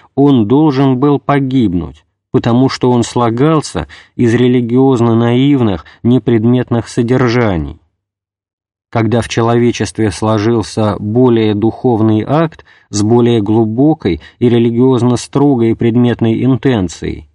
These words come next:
тогда религиозное созерцание обособилось от поэтического творчества, и развенчанные содержания фантазии отошли в область искусства.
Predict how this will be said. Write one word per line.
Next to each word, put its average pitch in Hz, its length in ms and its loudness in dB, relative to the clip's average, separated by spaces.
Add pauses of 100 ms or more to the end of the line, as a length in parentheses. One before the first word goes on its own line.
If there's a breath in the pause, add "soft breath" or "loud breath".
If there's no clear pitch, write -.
(320)
тогда 110 300 0
религиозное 127 720 2
созерцание 107 960 -2 (280 loud breath)
обособилось 120 920 0
от 107 160 -4
поэтического 117 840 -2
творчества, 110 800 -4 (340)
и 123 80 0
развенчанные 113 920 2
содержания 110 840 0
фантазии 101 840 -2 (240 soft breath)
отошли 117 540 -2
в 107 100 0
область 113 420 -2
искусства. 95 720 -4